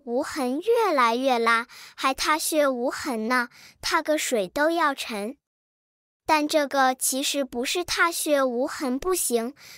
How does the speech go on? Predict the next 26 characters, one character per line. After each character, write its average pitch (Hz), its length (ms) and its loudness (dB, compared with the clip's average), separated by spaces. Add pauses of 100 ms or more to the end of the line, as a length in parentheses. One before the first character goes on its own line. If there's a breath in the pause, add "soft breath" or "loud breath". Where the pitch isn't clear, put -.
(100 loud breath)
踏 294 220 0
血 285 320 2
无 247 180 0
痕 269 320 -4
算 330 300 -2
是 285 180 -4
可 247 300 -2
以 302 160 0
的， 240 240 2 (320 loud breath)
是 311 220 -2
他 311 200 0
的 285 140 2
内 285 260 0
功 320 320 0
没 247 240 -2
跟 392 280 0
上， 294 280 2 (320 loud breath)
内 302 220 0
力 294 220 0
不 254 180 -2
到 302 220 4
那 311 240 2
份 339 280 0
上， 262 280 2 (340 loud breath)
自 359 220 2
然 277 280 2